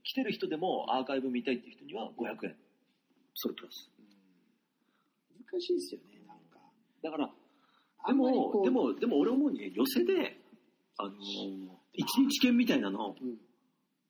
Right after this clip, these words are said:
Speaker 1: 売ったら、ちょっと嬉しいけどね。だって寄席って一日料金じゃん。
Speaker 2: あ、そう。
Speaker 1: で、一日券みたいなの買えば、
Speaker 2: うん。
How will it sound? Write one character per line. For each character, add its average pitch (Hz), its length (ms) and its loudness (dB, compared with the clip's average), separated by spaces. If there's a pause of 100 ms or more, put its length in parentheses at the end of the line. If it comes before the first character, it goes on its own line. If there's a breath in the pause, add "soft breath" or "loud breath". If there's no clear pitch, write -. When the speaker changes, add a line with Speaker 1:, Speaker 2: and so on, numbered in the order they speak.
(140)
Speaker 1:
売 - 80 2
っ - 20 -2 (100)
た 160 100 4
ら、 101 280 0 (300)
ち - 80 -4
ょ - 40 -6
っ - 20 -20
と - 100 0
嬉 269 160 4
し 294 160 0
い - 40 0
け 226 80 2
ど - 80 -6
ね。 - 140 -20 (420)
だ 202 60 2
っ - 20 -10
て 277 60 4
寄 285 120 6
席 - 140 -2
っ - 20 -20
て 185 80 -4
一 214 200 -2
日 226 160 4
料 214 140 2
金 190 160 -8
じ - 60 -20
ゃ - 40 -20
ん。 - 20 -20 (260)
Speaker 2:
あ、 123 100 -4
そ 117 120 -6
う。 - 40 -18 (200)
Speaker 1:
で、 180 120 0
一 139 240 -4
日 165 200 -8
券 175 180 -4
み 175 100 -4
た 147 120 0
い 113 60 0
な 104 100 -8
の 95 120 -16
買 120 220 -2
え 117 40 2
ば、 101 340 -2
Speaker 2:
う 131 40 -6
ん。 117 100 -10